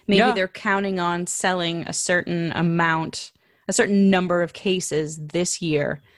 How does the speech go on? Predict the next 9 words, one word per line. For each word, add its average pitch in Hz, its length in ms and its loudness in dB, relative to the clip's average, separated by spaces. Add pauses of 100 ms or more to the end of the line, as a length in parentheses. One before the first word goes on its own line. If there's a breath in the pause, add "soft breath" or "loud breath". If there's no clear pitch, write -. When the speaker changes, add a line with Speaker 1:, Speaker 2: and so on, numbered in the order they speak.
(200 soft breath)
Speaker 1:
and 175 220 4
then 156 340 2
they 170 160 4
need 170 340 4
that 156 220 0
space 185 460 2
that's 170 200 -4
moved 175 560 0
out 180 360 2